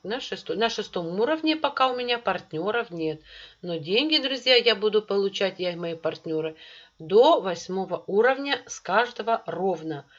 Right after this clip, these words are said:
Одинаково, э, идет, э, ну, около, около полтора доллара.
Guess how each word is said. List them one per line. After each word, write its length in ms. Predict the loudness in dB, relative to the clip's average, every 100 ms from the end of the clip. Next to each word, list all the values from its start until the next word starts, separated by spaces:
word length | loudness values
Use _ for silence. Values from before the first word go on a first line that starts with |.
| _ _
Одинаково, 640 | -8 -4 -2 -4 -4 -8
э, 840 | -6 -8 -10 -10 -8 -6 -8 -10 -12 -12
идет, 420 | -10 -4 -6 -6 -20 -20 -20 -20 -20 _ -2
э, 160 | -2
ну, 300 | -2 -4 -2
около, 520 | 0 0 2 2 0 -6 -8
около 260 | -2 0 0
полтора 420 | -4 -6 -6 -4
доллара. 480 | -4 -4 -4 -8